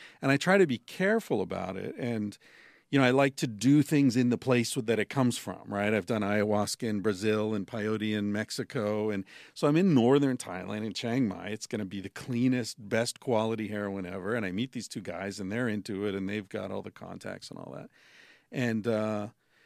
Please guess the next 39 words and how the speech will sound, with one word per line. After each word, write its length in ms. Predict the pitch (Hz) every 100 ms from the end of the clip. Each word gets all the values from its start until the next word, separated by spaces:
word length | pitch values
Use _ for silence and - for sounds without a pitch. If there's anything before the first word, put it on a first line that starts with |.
| _ - _ _ -
so 380 | - 156 139 139
they, 240 | 139 156
we 140 | 156 151
got 160 | 143
to 80 | 160
be 80 | 131
friends, 540 | - 117 117 135 127
and, 480 | - 127 123 123 107
uh, 560 | 123 120 120 123 123 123
you 140 | 120
know, 100 | 131
they 160 | 120 123
invited 460 | 123 123 120 120
me 180 | 113 117 117
to, 180 | 117
to 180 | 117 -
get 160 | 117 123
high, 300 | 143 175 208
and 200 | 135 101
I 40 |
was 180 | 104 -
like, 160 | 107 101
"Okay, 320 | 147 190 180
look, 160 | 151
I've 160 | 120 110
never 220 | 120 170
done 160 | 170 190
this 140 | 147
before." 440 | - 101 110 101 110
They, 140 | 135
"No, 220 | 170 185
no, 220 | 170 165
we, 220 | 156 156 156
we 100 | 156
got 300 | 143 139 143
you, 140 | 135
no 160 | 135 139
worries, 440 | 135 131 135 131
no." 200 | 139 131